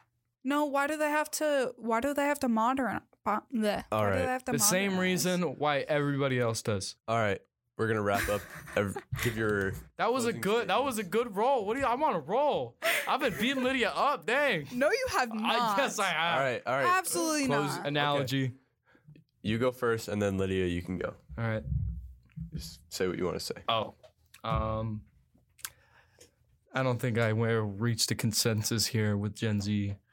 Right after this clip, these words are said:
Speaker 3: Um, I'm sorry, but that's just, that's just my personal opinion. Um, it's, it's sometimes my opinions can be cold and hard, but I think that's what every argument needs, to be honest, for you to have a real argument.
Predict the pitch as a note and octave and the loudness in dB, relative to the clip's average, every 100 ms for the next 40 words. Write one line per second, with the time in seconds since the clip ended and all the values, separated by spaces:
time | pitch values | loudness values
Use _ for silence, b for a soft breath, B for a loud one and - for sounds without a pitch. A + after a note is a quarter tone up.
0 | b b b - A2+ G#2+ G#2 F3 - _ | b b b -6 -2 0 0 -4 -6 _
1 | B - - A2 - A2 A2+ C3 B2+ - | B -8 -2 0 2 4 2 0 -4 -2
2 | A2+ A2 - A#2+ - A#2+ G2 - _ - | 0 2 0 0 2 2 0 -2 _ -2
3 | B2 C3+ A#2+ A2+ B2 A#2 A#2 G#2 A#2+ B2 | 0 2 0 0 0 0 0 0 2 2
4 | C3+ - _ A2+ A2+ A2 - - A2 - | 0 -6 _ 0 2 0 -2 -2 2 4
5 | - - A#2 G#2+ A#2+ G#2+ A#2 A2 A2 A#2+ | 4 2 0 0 -2 -2 -2 -2 -2 0
6 | A2+ A2 - G2+ - A2 A2 G2+ G#2 A#2 | 2 2 0 -2 0 0 2 2 2 0
7 | B2 _ B B B B A2+ A2 A2 G#2+ | -2 _ B B B B 0 2 2 -2
8 | - A#2+ A#2 A2+ G#2+ A#2 - A#2 - B2 | -4 -2 0 0 0 -2 0 -2 0 -2
9 | A2+ G#2+ G2+ G#2 G2+ G2 G2+ G2+ - G#2 | 0 0 0 0 -2 0 -2 -2 -4 -4
10 | G#2 G#2+ G#2+ G#2 - - _ - G#2+ G#2 | 0 2 2 0 -4 -10 _ -2 2 2
11 | G#2 G#2 G2+ G#2+ G2+ G2+ G2 G#2 | 2 0 0 0 0 0 -2 -4